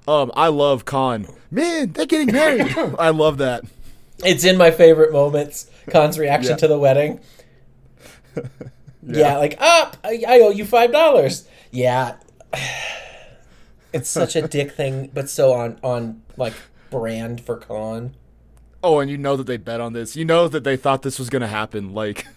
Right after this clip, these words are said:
Speaker 1: <laughs>
Speaker 2: Yeah, within a week of meeting the Hills and the rest of their neighbors.
Speaker 1: Yeah.
Speaker 2: Like, "Okay, who's gonna marry who?"
Speaker 1: <laughs>
Speaker 2: Yeah. Oh, yeah. You got any more cons, buddy?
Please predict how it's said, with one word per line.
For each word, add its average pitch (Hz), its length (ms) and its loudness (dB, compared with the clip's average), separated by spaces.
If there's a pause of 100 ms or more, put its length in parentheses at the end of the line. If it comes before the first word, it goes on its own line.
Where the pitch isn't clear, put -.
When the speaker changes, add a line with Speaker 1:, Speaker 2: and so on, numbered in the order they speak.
(140)
Speaker 1:
<laughs> - 260 -20
Speaker 2:
Yeah, 147 140 -2
within 156 240 4
a 160 60 10
week 156 280 -4
of 135 160 -2
meeting 135 260 -4
the 117 120 2
Hills 117 420 -4
and 117 80 -6
the 117 60 -6
rest 113 240 -4
of 113 80 -12
their 117 100 -2
neighbors. 110 440 -6
Speaker 1:
Yeah. 131 40 -4
Speaker 2:
Like, 120 140 -4
"Okay, 156 340 4
who's 147 220 -6
gonna 156 140 0
marry 160 260 2
who?" 139 380 -2 (1080)
Speaker 1:
<laughs> - 80 -18 (1300)
Speaker 2:
Yeah. 95 420 -10 (260)
Oh, 123 140 2
yeah. 104 320 -8 (420)
You 160 100 -10
got 185 100 6
any 202 100 0
more 202 160 2
cons, 214 300 2
buddy? 220 340 4